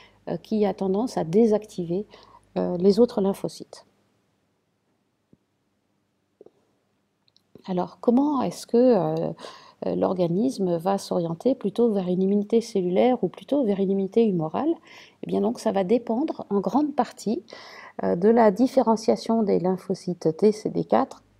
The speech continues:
à partir d'un profil initial T H zéro qui produit de l'interleukine deux et qui dépend d'interleukine deux, en T H un, lorsque c'est dans un contexte de cellules présentatrices qu'on va appeler de type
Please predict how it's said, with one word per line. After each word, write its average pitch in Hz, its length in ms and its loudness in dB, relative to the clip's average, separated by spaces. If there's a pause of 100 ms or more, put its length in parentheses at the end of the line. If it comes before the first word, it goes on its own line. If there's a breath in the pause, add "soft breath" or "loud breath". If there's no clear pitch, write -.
(720)
à 214 100 2
partir 226 600 2
d'un 185 140 2
profil 214 760 0
initial 220 640 2
T 233 220 6
H 226 300 2
zéro 208 440 4 (440 loud breath)
qui 180 480 0 (100)
produit 240 380 6
de 208 80 4
l'interleukine 208 720 2
deux 196 200 2
et 180 100 0
qui - 160 -18
dépend 202 320 -2
d'interleukine 165 600 -4
deux, 214 240 0 (580 loud breath)
en 220 220 2
T 226 180 0
H 254 340 2
un, 226 200 -2 (680)
lorsque 202 380 -2
c'est 214 240 0
dans 185 240 0
un 185 80 0
contexte 214 640 -2
de 185 80 -2
cellules 202 320 -2
présentatrices 190 720 -4
qu'on 160 140 -6
va 160 140 -6
appeler 165 220 -2
de 165 120 -2
type 190 360 -10